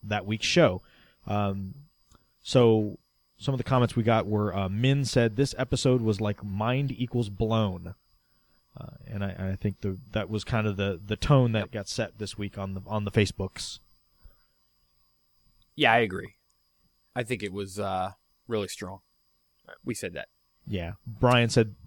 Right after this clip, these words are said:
Speaker 1: "The episode itself was enjoyable and solid enough, but the reveal at the end, awesome."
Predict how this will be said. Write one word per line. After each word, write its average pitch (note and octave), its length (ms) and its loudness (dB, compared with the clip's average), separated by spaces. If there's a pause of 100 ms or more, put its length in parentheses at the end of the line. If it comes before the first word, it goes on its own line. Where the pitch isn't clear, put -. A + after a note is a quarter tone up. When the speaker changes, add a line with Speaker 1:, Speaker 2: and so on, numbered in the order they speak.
Speaker 1:
"The B2 100 -2
episode C3 400 4
itself D3+ 300 6
was B2 140 4
enjoyable B2+ 380 6
and G#2+ 100 0
solid D#3 320 4
enough, C3+ 200 0
but - 120 0
the B2 60 0
reveal A#2+ 420 4
at A#2+ 80 2
the A2+ 140 2
end, A2 320 2
awesome." F#2 500 -4